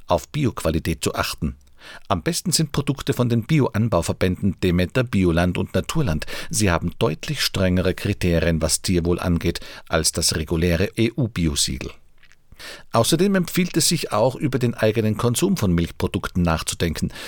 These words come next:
Muss es wirklich so viel sein? Gibt es Alternativen zu Milch? Bei Fleisch- und Milchprodukten gilt generell, weniger ist mehr.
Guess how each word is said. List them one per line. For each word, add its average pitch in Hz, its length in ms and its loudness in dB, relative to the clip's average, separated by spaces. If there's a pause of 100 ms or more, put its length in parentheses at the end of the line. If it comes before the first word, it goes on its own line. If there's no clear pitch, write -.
(140)
Muss 117 260 2
es - 360 0
wirklich 87 380 0
so 104 180 0
viel 71 260 -4
sein? 95 320 0 (220)
Gibt 131 200 0
es 113 120 0
Alternativen 127 680 0
zu 98 120 2
Milch? - 380 -4 (560)
Bei 71 140 0
Fleisch- 139 400 -2
und 147 140 0
Milchprodukten 123 680 -2
gilt - 220 -2
generell, 73 420 -2 (280)
weniger 90 680 0 (200)
ist - 300 -2
mehr. 71 440 0